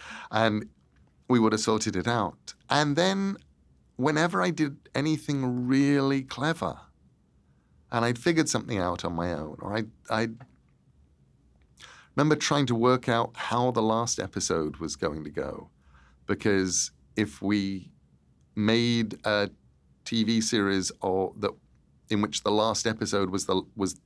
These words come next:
the end of the book, you would have had essentially an hour of going around and saying goodbye. And I've seen a few things that did that, and they weren't very interesting. So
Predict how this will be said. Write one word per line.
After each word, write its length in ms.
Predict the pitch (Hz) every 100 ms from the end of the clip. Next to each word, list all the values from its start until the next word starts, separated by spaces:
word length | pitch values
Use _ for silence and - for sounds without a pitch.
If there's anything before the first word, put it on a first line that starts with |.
| -
the 120 | 107
end 140 | 101
of 60 | 95
the 80 | 92
book, 420 | 139 113 - - _ _ _ _ - - - _ _
you 220 | 131 104 104
would 160 | 107
have 140 | 107 92
had 420 | 104 107 107 104 _ _ _ _ _ _
essentially 840 | 107 - 113 117 110 107 104 101 101 - _ _ _ -
an 120 | 104
hour 340 | 104 117 117
of 180 | 113 104
going 240 | 113 113
around 200 | 113 117
and 100 | 120
saying 300 | 113 113 117
goodbye. 580 | 120 120 123 151 110 76 73 _ _ _ - _ -
And 520 | 95 95 98 98 87 -
I've 220 | - 120 - - _ _ _ _
seen 280 | - - 285
a 40 | 160
few 240 | - 151
things 420 | 143 117 104 101
that 160 | 110 110
did 200 | 110 90
that, 240 | 95 101 -
and 200 | 101 95
they 60 |
weren't 280 | 98 98 101
very 200 | 92 90
interesting. 560 | 82 85 - - - - _ _ - - _ _
So 600 | - - 107 104 101 98